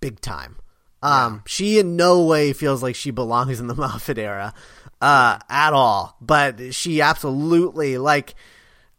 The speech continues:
Speaker 1: uh, that, that, her whole storyline,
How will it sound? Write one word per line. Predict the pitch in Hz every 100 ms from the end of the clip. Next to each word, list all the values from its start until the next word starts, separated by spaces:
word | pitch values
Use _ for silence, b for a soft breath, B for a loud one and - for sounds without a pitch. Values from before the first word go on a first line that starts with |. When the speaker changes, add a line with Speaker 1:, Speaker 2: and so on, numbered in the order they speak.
| _
Speaker 1:
uh, | - - 117 131
that, | 170 220 214 139
that, | 220 214 175
her | 226 240
whole | 220 208
storyline, | - 175 175 202 214 214 226 233